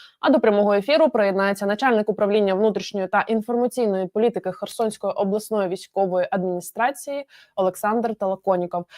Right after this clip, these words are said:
З вами, як завжди, Анастасія Друсінова. Ви на YouTube-каналі "Вгору", і ми починаємо. Пане Олександре, доброго вечора.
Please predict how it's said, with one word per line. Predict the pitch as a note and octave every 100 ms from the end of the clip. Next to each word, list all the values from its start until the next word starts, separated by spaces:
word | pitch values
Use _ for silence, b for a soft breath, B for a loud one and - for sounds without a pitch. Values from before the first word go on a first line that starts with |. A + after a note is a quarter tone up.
| B B
З |
вами, | A#3 A#3+ A3+
як | G#3+
завжди, | A3+ G#3+ G#3
Анастасія | G3 - G#3 G#3+
Друсінова. | F#3+ G3+ A#3+ E4 F4+ A#3+ G#3+
Ви | G#3+ A3 A#3+
на | G3+ G3 G3+
YouTube-каналі | G#3 B3 A3+ - G#3+ G3+ F#3+ F#3
"Вгору", | G3 F#3+ F#3 C#4+ C#4
і | G#3+
ми | G3+ B3
починаємо. | C#4+ D4 - B3+ A3 C4+ G#3 F#3 F3 E3+ _ _ _ _ _ _ _ _ _ _ _ _ _ _ _ _ _ _ _ _ _ _ _ _ _ _ _ _ _ _ _ _
Пане | - C4 E4
Олександре, | D#4 D4 C4+ A#3
доброго | A#3 C4 C#4
вечора. | B3 G3 - F#3 F3+